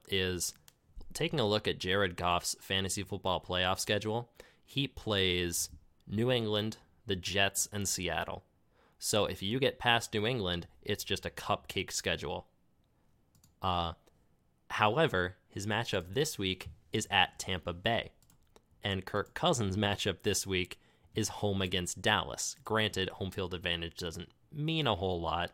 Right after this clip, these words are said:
uh, in these times, but still. I took a long-term L on this trade by trading for Kirk Cousins solely to get Kirk Cousins, who has a better matchup for this week.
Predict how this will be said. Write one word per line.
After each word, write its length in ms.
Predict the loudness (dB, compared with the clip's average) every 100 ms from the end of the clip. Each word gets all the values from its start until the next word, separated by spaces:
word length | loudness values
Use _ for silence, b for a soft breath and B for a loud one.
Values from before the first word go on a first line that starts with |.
| _
uh, 260 | -6 -4 -4
in 140 | -4 -6
these 200 | -4 -4
times, 420 | -4 -4 -6 -8 -6
but 180 | -4 -2
still. 480 | 0 0 0 0 -2 _ _ _ _ _ _ _ _ _ _ _ _ 2
I 340 | 4 4 0 -2
took 480 | 0 0 0 -8 -18 _ _ -2
a 400 | 2 4 4 2 0
long-term 880 | -2 2 2 2 -2 -2 0 0 -2 -4
L 340 | -2 0 0 -4
on 180 | -4 -4
this 200 | -4 -4
trade 360 | -2 -2 -2
by 160 | 0 0
trading 360 | 0 0 0 -2
for 180 | -4
Kirk 300 | -4 -4 -4
Cousins 500 | -2 -2 -2 -4 -6 -10 _ _ _ _ _ _ _ _ -2
solely 580 | 2 4 6 6 6 4
to 100 | 4
get 300 | 4 2 0
Kirk 260 | -6 -4
Cousins, 360 | -2 -2 0 -2
who 100 | 0
has 140 | 0
a 60 | 0
better 400 | -2 2 2 2
matchup 460 | 0 -2 -2 -6 -6
for 100 | -6
this 240 | -4 -6
week. 280 | -8 -14